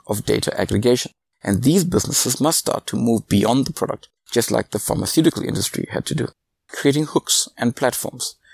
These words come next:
with loyalty schemes and partnerships, one needs to be able to build a total ecosystem in which the client can be immersed, no longer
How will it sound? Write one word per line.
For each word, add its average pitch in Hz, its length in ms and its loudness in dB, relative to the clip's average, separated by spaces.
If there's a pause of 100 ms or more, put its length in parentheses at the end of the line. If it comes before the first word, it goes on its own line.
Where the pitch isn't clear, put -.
(180)
with 101 160 2
loyalty 117 340 2
schemes - 500 -8
and 101 160 -2
partnerships, - 640 0
one 127 200 6
needs 196 220 4
to 139 100 -4
be 131 120 4
able 120 140 4
to - 100 -4
build 117 260 4
a 123 40 2
total 131 300 0
ecosystem - 640 -2
in 113 100 0
which 113 160 0
the - 80 -2
client 104 360 -2
can - 180 -4
be 110 140 0
immersed, 110 500 0 (260)
no 123 160 4
longer 151 320 4